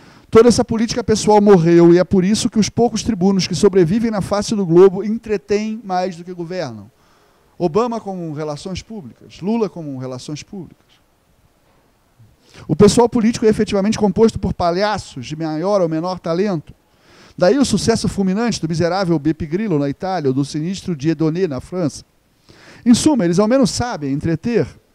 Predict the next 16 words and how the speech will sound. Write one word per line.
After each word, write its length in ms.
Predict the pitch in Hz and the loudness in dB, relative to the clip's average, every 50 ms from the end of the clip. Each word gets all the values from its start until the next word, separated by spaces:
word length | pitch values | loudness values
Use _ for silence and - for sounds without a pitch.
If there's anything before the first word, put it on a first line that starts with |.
| _ _ _ _ - | _ _ _ _ -6
Berlusconi, 640 | 127 135 131 127 131 - - - 214 214 160 135 113 | -4 -4 -2 -2 -4 -8 -8 -10 -10 -10 -10 -12 -14
que 120 | 110 113 | -16 -18
não 140 | 120 135 156 | -18 -18 -18
fez 260 | 151 - 127 123 110 101 _ _ _ | -18 -16 -16 -16 -18 -18 _ _ _
escola. 440 | - _ _ 170 180 170 120 107 107 113 _ _ _ _ _ _ _ _ _ _ _ - | -20 _ _ -20 -20 -18 -18 -18 -18 -20 _ _ _ _ _ _ _ _ _ _ _ -6
E 100 | 180 165 | -4 -2
essa 240 | 185 220 - - 165 | -2 -2 -4 -4 -8
é, 20 | |
de 80 | 120 127 | -8 -8
fato, 340 | - - 185 175 - - 113 | -8 -8 -10 -10 -10 -12 -16
a 20 | |
sua 200 | - - 131 113 | -16 -16 -18 -18
profissão. 600 | - 113 117 - 151 - - - - - - 110 107 _ _ _ _ _ _ _ _ _ _ _ - - - - | -16 -18 -18 -18 -18 -18 -14 -12 -12 -12 -12 -14 -16 _ _ _ _ _ _ _ _ _ _ _ -20 -20 -14 -6
Do 100 | - 175 | -2 0
mesmo 280 | 180 208 262 226 202 208 | 2 4 4 4 2 2
modo, 400 | 175 160 156 156 160 160 170 | 2 2 2 2 2 0 -2